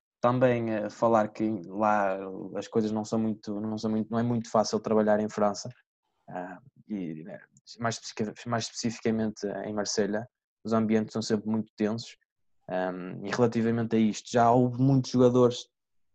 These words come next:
liderados pelo capitão Mandanda, guarda-redes, que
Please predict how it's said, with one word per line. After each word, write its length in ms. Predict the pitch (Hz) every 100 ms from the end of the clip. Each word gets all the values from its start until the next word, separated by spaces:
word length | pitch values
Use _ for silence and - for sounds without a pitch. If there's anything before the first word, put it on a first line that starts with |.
| _ 123
liderados 340 | 120 120 117
pelo 160 | - 113
capitão 400 | 117 117 120 120
Mandanda, 460 | 120 117 117 120
guarda-redes, 600 | 117 113 113 123 117 - - _ _ _ _ _
que 340 | - 120 117